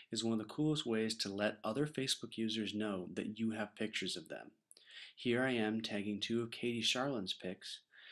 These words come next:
and then I'm gonna add a caption here to kind of describe what's going on in these three pictures. You notice the picture on the left does not have a tag yet?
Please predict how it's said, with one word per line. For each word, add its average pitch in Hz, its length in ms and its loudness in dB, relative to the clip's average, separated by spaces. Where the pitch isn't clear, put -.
and 107 160 2
then 139 100 4
I'm 190 120 6
gonna 147 240 4
add 120 180 4
a 101 60 0
caption 143 500 2
here 90 260 -2
to - 180 -8
kind 104 100 -2
of 101 60 -4
describe 104 480 2
what's 104 220 0
going 98 320 0
on 95 300 -2
in 104 200 -2
these 87 240 0
three 95 160 0
pictures. - 600 -4
You 113 100 0
notice 139 240 4
the 160 60 0
picture 151 280 0
on 131 80 4
the 110 80 2
left 107 320 2
does 95 180 -4
not 95 300 2
have 117 180 0
a 95 60 -4
tag 107 380 -2
yet? 127 220 -4